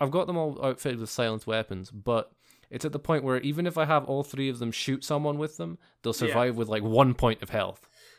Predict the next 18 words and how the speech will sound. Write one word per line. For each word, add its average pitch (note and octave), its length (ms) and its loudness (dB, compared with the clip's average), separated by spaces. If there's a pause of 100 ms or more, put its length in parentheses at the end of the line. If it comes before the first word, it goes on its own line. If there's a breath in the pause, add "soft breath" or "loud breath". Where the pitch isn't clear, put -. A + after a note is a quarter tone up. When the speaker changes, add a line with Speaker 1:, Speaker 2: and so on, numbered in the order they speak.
Speaker 2:
Yeah, D3+ 280 -2
Speaker 1:
And A2 160 -2
so C#3 100 0
Speaker 2:
that B2 140 8
Speaker 1:
it's G#3 100 4
Speaker 2:
bit A#2 120 6
is A2 80 -2
Speaker 1:
like C3+ 80 -14
Speaker 2:
r-, D3 80 -14 (100)
really D#3 320 -2
hard C#3+ 280 4
because C3 280 0
there's, C3+ 220 -4
there's, D#3 280 -4 (460)
'cause F#3 140 0
there's G3+ 100 2
different F#3+ 400 2
enemy, D3 400 -4